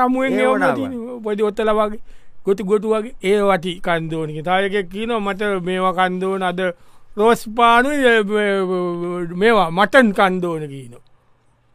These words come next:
Speaker 1: එහෙම, එහෙම කියන ඔබ කියන්නේ මම කිව්වා එපා. උඹලා ඕඩර් කරපන්.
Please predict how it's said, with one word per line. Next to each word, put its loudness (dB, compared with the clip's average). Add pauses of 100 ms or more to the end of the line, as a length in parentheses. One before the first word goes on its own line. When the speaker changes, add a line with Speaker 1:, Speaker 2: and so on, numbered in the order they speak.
(160)
Speaker 1:
එහෙම, 2
එහෙම 2 (120)
කියන -4
ඔබ -4
කියන්නේ -4
මම 2
කිව්වා 2
එපා. 4 (540)
උඹලා 0
ඕඩර් 4
කරපන්. -8